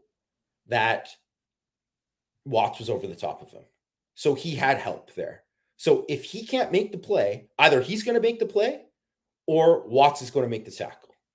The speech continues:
So he knew that he had that. And even though he didn't technically make the play on the ball, he probably distracted Collins enough to drop that. And then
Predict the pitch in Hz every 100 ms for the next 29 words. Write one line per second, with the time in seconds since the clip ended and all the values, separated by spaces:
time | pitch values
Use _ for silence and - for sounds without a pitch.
0 | _ _ _ _ _ _ - 131 180 196
1 | 160 165 135 123 - 113 117 127 104 90
2 | 95 - _ _ _ _ 120 117 113 -
3 | _ _ 175 165 170 160 - 165 131 -
4 | 165 175 170 - _ - 190 190 175 147
5 | 135 143 - 127 156 156 139 113 156 220
6 | 110 - - _ _ _ _ _ _ _
7 | _ _ _ _ _ - 220 226 190 -
8 | 196 180 147 139 - 151 156 156 117 107
9 | - - 135 127 117 117 110 101 - 87
10 | 107 104 - 76 76 85 - _ _ _
11 | _ _ _ 117 117 107 98 95